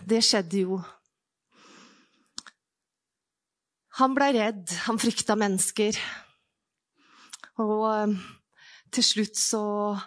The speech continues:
banna han på at han ikke kjente Jesus og halen, hanen gol. Og da skjønte han at, eh, nå skjedde jo akkurat det Jesus sa. Og det må være så utrolig tøft når du har svikta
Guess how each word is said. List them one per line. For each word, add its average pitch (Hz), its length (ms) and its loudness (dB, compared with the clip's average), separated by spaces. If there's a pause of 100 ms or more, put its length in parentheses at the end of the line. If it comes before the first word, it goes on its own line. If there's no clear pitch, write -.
(280)
banna 180 560 2
han 196 160 -2
på 185 160 -6
at 170 200 -6
han 190 120 0
ikke 180 160 -6
kjente 175 400 -4
Jesus 175 400 -4
og 185 80 -2
halen, 180 360 -2 (260)
hanen 190 420 4 (720)
gol. 320 300 6 (1800)
Og 262 80 2
da 247 160 4
skjønte 220 400 2
han 233 100 -4
at, 226 220 -4
eh, 208 160 -4 (160)
nå 226 160 4
skjedde 196 380 2
jo 190 80 -2 (260)
akkurat - 560 -6
det 185 140 0
Jesus 180 400 -2
sa. 233 160 -2 (1300)
Og 240 100 -2
det 262 100 8
må 277 160 6
være 277 220 4
så 294 100 4
utrolig 226 1200 2
tøft - 440 -2
når 247 120 2
du 254 80 4
har 254 80 0
svikta - 640 0